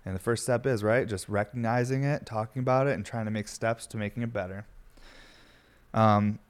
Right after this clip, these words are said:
the past year, I've gone to bed way earlier, way earlier. Like, from two thousand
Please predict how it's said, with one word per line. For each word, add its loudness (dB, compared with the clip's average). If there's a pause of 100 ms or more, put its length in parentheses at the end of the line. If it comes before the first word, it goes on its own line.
(760)
the -8
past 6
year, 10
I've 8
gone 8
to 6
bed 8
way 4
earlier, 0 (500)
way 2
earlier. 2
Like, 0 (680)
from 2
two 0
thousand 4